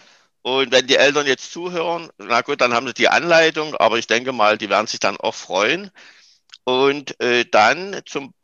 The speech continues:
und dann Vorschläge machen, wie man sich das denkt. Zukünftig mit dem Geld.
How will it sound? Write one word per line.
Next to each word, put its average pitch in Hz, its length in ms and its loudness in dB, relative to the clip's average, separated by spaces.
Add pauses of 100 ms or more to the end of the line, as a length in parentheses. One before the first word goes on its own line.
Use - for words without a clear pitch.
(120)
und 139 260 -8
dann 131 200 2
Vorschläge 101 600 -4
machen, 87 280 -4
wie 110 80 -10
man 110 180 -4
sich - 200 -10
das 95 200 -6
denkt. 85 360 -6 (1000)
Zukünftig 113 520 -8
mit 98 140 -10
dem 92 160 -2
Geld. 82 320 0